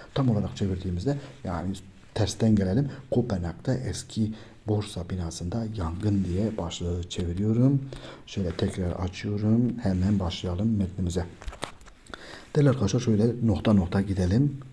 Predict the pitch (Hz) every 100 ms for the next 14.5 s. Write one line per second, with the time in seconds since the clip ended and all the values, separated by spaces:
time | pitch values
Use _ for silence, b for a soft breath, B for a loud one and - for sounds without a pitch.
0 | - - - 95 78 - - B B B
1 | B 185 170 160 - 151 - 117 113 107
2 | 110 123 - 82 - - - 123 127 104
3 | - - - 117 - 92 90 113 156 165
4 | B B 92 90 151 143 107 95 85 -
5 | 107 92 92 92 127 151 B B B -
6 | 101 95 92 - 117 113 95 120 147 165
7 | 156 147 - - 175 139 104 101 95 85
8 | 73 - B B B 104 107 - - -
9 | 87 87 - 104 101 87 87 98 123 120
10 | 117 127 131 - - - 170 147 113 104
11 | 101 87 82 - B B B - 87 85
12 | 143 131 101 87 104 92 87 87 123 143
13 | 156 - B B B B 101 90 101 135
14 | 131 - 135 139